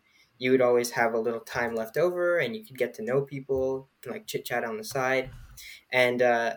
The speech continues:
that was nice, uh, but I still don't think it's, you know, the optimal replacement for being in a present setting, you know, on campus. Like, I definitely,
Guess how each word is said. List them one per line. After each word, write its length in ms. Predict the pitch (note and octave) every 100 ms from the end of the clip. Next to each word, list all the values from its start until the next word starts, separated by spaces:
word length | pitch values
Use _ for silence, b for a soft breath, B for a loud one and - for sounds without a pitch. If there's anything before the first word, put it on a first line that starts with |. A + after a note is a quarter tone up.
| - _
that 200 | C#3+ F#3+
was 160 | A#3+ F#3+
nice, 800 | C3+ B2 D3+ A3 - - - - _ _ -
uh, 320 | B2 A#2 A2 - _
but 340 | C3+ B2+ B2 - _ -
I 120 | B2+
still 420 | - - E3+ F#3
don't 340 | G3+ G3 C#3+
think 260 | C#3 B2+ - - _ _ _ _
it's, 440 | C3 - - - - _ -
you 80 |
know, 220 | A#2+ A2 A2
the 120 | -
optimal 800 | A#2+ A#2 - C#3 C#3 D3 D3+ D#3
replacement 800 | D3+ D3 E3 D#3+ - E3+ E3+ - _ B B B -
for 400 | - A#2+ A2+ A2
being 320 | A2 B2 A#2+
in 320 | A#2 A2+ A2+ - _ _ _ _
a 80 | B2
present 500 | - C#3+ B2+ B2+ -
setting, 560 | - B2 A#2 A2+ A#2 B2
you 120 | A#2
know, 180 | A2 -
on 320 | A2+ A2+ A#2
campus. 800 | - A#2+ A#2 A2+ A2 - - B B B B _
Like, 420 | B2 A2+ G#2+ - -
I 120 | B2+
definitely, 840 | C3 D3+ - G3 F#3 E3 D#3 D3+